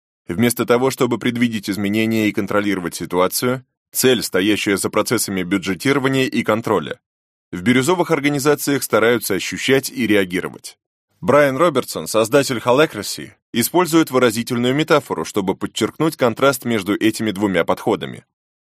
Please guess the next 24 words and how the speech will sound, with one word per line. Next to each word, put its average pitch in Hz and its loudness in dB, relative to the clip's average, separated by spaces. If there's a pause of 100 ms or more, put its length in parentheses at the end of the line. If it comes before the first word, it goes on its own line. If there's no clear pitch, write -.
(240)
Представьте, 160 0
что 143 0
мы 135 2
ездим 135 0
на 98 -2
велосипеде 110 0
так, 160 0
как 127 0
сейчас 139 -2
пытаемся 131 0
управлять 98 0
компаниями. 78 -4 (680)
Собирается 123 2
важный 120 2
большой 104 -2
комитет, 90 -4 (220)
и - -4
мы 139 2
планируем, 151 2
как 156 0
нам 131 -2
лучше 139 0
управлять 101 0
велосипедом. 107 -2